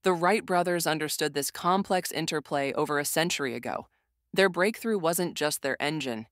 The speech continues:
it was their wing design and controls that made sustained flight possible. So next time someone tells you it's all about air moving faster over the top, you can explain,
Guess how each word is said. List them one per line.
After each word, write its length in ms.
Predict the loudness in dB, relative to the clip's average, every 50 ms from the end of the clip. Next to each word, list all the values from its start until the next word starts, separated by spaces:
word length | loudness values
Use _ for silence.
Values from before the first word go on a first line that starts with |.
| _ _ _ _ _ 0
it 80 | 2
was 160 | 4 4 4
their 160 | 4 2 2 2
wing 320 | 2 0 0 0 0 0
design 540 | 0 -2 -2 0 0 2 2 2 0 -2 -2
and 120 | -4 -4
controls 600 | -4 -6 -6 -6 -2 -2 0 0 2 0 -2 -2
that 140 | -2 -2 -2
made 240 | 0 -2 -2 -2 -2
sustained 560 | -4 -4 -4 -4 -2 -2 0 0 0 -2 -4
flight 360 | -4 -2 0 0 0 0 -4
possible. 600 | -2 2 2 2 2 0 -4 -4 -6 -6 -8 -10 _ _ _ _ _ _ _ _ _
So 160 | 2 2 2
next 300 | 4 4 2 2 0 0
time 200 | 0 2 2 2
someone 340 | 2 0 0 0 0 0 -2
tells 300 | 0 0 0 0 0 0
you 120 | -2 -2
it's 160 | -2 -2 -4 -2 -2
all 220 | 0 2 2 2
about 280 | 2 4 4 4 4 2 0
air 240 | 2 2 2 2
moving 340 | 2 0 -2 -2 -2 -4 -6
faster 480 | 0 2 2 4 4 2 0 -2 0 0
over 140 | 0 -2 -2
the 120 | -6 -6
top, 380 | -2 0 2 4 4 4 2 _ _ _ _ _ _ _ _
you 120 | -2 0
can 140 | 2 2 0
explain, 600 | 0 0 -2 -6 -2 -2 -2 -2 -2 -2 -6 -8